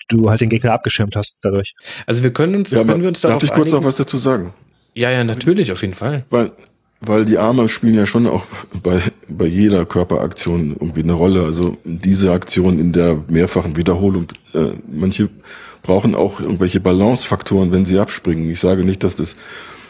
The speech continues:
Speaker 3: äh, zwingend ist, dass man so zum Kopfball, äh, hochsteigt. Aber es gibt,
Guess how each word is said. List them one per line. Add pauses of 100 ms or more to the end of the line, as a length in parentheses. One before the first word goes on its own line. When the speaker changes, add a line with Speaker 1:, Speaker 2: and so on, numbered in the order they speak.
(220)
Speaker 3:
äh,
zwingend
ist,
dass
man (100)
so
zum
Kopfball, (160)
äh,
hochsteigt.
Aber
es
gibt,